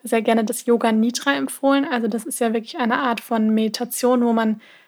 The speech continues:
Schritt für Schritt durch den ganzen Körper geht und den ganzen Körper wirklich so die Füße, die Beine, die Hüfte, der Rücken,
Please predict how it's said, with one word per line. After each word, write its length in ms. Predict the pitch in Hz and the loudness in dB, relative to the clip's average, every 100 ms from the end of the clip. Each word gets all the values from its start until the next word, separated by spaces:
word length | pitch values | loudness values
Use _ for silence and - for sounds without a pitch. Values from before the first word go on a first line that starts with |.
| _ _ _ _ - | _ _ _ _ -6
Schritt 340 | - - 254 | -2 0 -2
für 140 | - 240 | 0 0
Schritt 320 | - 247 254 | 0 -2 -2
durch 120 | 240 | -2
den 160 | 233 226 | 0 2
ganzen 280 | 220 220 | 0 0
Körper 420 | 233 - 254 269 262 | -4 2 2 4 0
geht 420 | 247 254 269 - _ _ _ | 0 0 0 -2 _ _ _
und 640 | - 240 233 226 233 - - | -2 0 2 0 -2 -4 -2
den 140 | 226 | 2
ganzen 320 | 226 226 233 | 2 2 -2
Körper 560 | 214 233 233 233 233 220 | -2 2 2 2 0 0
wirklich 260 | 240 240 | -2 -6
so 260 | - 233 226 226 - - _ _ - | -2 -2 -2 -6 -20 -20 _ _ -8
die 80 | 233 | -6
Füße, 600 | 226 - 240 233 247 233 | -4 0 0 2 2 2
die 140 | 226 | 0
Beine, 680 | 226 226 220 226 226 226 226 | -2 2 4 4 4 4 2
die 200 | 220 226 | 2 -2
Hüfte, 480 | - 233 - - 240 | -2 -4 -4 0 0
der 240 | 214 233 226 | 2 2 0
Rücken, 400 | 240 - 233 | -4 -2 -2